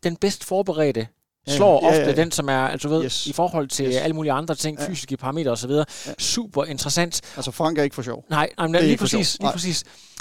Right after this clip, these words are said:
Speaker 1: Og, øh, nu har vi jo, øh, nu, hvad der, nu, øh, hvad skal vi lige se, om hvis vi kan holde den her tidslinje op
Speaker 2: Mhm.
Speaker 1: omkring, øh, at vi har Challenge, og så kommer Iron Man jo ind og overtager det, og sådan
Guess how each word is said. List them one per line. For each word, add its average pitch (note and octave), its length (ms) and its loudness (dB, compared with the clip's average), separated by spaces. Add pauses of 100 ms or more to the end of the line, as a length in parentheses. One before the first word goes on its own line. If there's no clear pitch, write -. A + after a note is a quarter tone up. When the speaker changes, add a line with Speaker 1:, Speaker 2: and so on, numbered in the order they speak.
Speaker 1:
Og, C3 300 6
øh, B2 200 6
nu E3+ 140 0
har F#3+ 120 2
vi D#3 120 4
jo, C3 200 6
øh, A#2+ 280 4
nu, D#3+ 120 -6
hvad D#3+ 100 0
der, D#3+ 140 2
nu, E3 260 2
øh, B2 360 6 (260)
hvad D3 100 -8
skal - 160 -6
vi C3+ 40 -4
lige E3+ 180 -2
se, F3 140 0
om D3+ 60 -2
hvis B2+ 240 -8
vi C3+ 40 -12
kan C3 160 -8
holde E3 300 0
den D3 140 -4
her D3 140 -4
tidslinje C3+ 540 -4
op - 120 -4
Speaker 2:
Mhm. D#3+ 140 -2
Speaker 1:
omkring, D#3+ 260 0 (360)
øh, A2+ 600 4 (220)
at - 380 -4 (800)
vi D#3 60 -6
har D3 160 -2
Challenge, F3 720 0 (560)
og C#3+ 100 -4
så - 100 -2
kommer E3+ 380 2 (260)
Iron F#3 200 -2
Man B2+ 240 -2
jo A2 200 0 (220)
ind F3 220 -2
og C#3+ 80 -6
overtager C#3+ 360 2
det, A#2+ 140 2
og C3 80 -2
sådan D3+ 140 -4